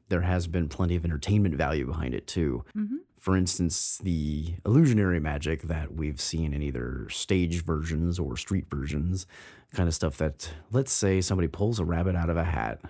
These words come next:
Speaker 1: that cliche that everyone thinks of when you think of magic, even
Speaker 2: Mm-hmm.
Speaker 1: though I
Speaker 2: Mm-hmm.
Speaker 1: don't think that's something that anybody likes to do anymore. <laughs> Rabbits are not exactly the best thing because you try to pull out one, you're probably gonna grab a handful.
Speaker 2: <laughs>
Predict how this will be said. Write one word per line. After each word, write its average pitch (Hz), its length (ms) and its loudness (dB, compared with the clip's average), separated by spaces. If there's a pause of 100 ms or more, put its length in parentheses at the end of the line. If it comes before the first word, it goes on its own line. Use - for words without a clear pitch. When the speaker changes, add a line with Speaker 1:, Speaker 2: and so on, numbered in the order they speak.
(360)
Speaker 1:
that 76 220 -4
cliche 78 520 0
that 69 180 -2 (320)
everyone 113 360 4
thinks 120 220 4
of 95 180 4
when 85 100 2
you 80 60 0
think 90 160 2
of 87 100 2
magic, 82 420 0 (460)
even 110 160 6
Speaker 2:
Mm-hmm. 104 80 6
Speaker 1:
though 101 160 4
I 95 100 0
Speaker 2:
Mm-hmm. 95 140 0
Speaker 1:
don't 107 320 2
think 90 420 -2
that's 80 200 -2
something 80 360 -2
that 62 100 -2
anybody 104 340 4
likes 87 260 2
to 87 80 -4
do 101 140 4
anymore. 85 440 2 (420)
<laughs> - 440 -2
Rabbits 90 340 2
are 90 40 2
not 78 160 2
exactly 78 400 -2
the 60 240 -4 (100)
best - 280 0
thing 67 180 -2
because 90 220 -6
you 98 60 0
try 104 160 2
to 101 80 2
pull 104 160 2
out 85 120 2
one, 98 260 2
you're 78 140 0
probably 92 360 -2
gonna 76 160 0
grab 69 220 -2
a 76 60 -2
handful. 65 460 -4 (320)
Speaker 2:
<laughs> 226 480 2